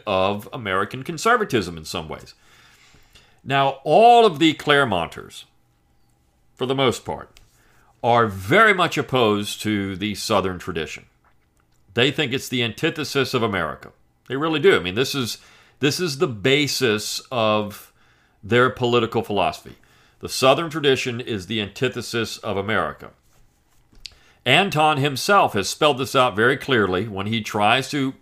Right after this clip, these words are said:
persuade conservatives to distance themselves from John C. Calhoun, because Calhoun is somehow anti-American.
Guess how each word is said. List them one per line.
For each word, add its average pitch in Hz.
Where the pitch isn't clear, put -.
persuade 131
conservatives 120
to 127
distance 156
themselves 143
from 131
John 117
C. 110
Calhoun, 85
because 95
Calhoun 160
is 127
somehow 127
anti-American. 123